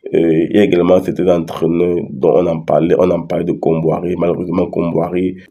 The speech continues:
il a déjà un club et moi, j'étais même pas trop chaud sur la piste de Kombouaré.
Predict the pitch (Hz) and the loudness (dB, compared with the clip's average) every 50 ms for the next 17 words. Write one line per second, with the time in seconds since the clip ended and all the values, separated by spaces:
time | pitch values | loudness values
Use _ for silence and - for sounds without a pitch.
0 | _ _ - 92 101 98 95 90 87 92 90 90 87 - - 90 92 92 95 95 | _ _ 0 2 4 4 4 4 4 4 2 2 2 0 0 2 4 4 4 4
1 | 95 95 95 - 85 92 107 107 104 - - 95 98 95 95 92 87 82 87 90 | 4 2 2 2 2 2 0 0 0 2 2 2 4 4 4 2 2 4 2 2
2 | - - - - 90 92 - - - 87 85 - - 90 82 - - - 82 - | 0 -4 -4 -4 -4 -4 -4 -4 -6 -6 -6 -4 -2 -2 -2 -2 -4 -10 -8 -6
3 | 90 80 - 80 82 80 80 82 78 73 73 67 - - | -6 -4 -2 -2 0 0 0 -2 -2 -4 -6 -8 -10 -10